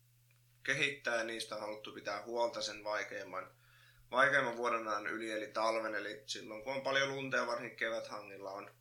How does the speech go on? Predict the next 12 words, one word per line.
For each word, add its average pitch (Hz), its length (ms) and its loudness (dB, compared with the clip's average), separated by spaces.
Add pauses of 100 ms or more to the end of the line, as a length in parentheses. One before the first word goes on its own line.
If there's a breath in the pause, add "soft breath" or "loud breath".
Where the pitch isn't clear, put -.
on - 220 -8
kova 117 220 0
ta-, 113 240 -2
kova - 560 -4
hanki 120 500 -6 (240)
lumen 110 260 -4
päällä, 95 460 0 (480 loud breath)
niin 101 380 -16
riistaeläimet 98 720 -6
saa 98 240 -4
sitten - 300 -10
vähän, 101 220 -8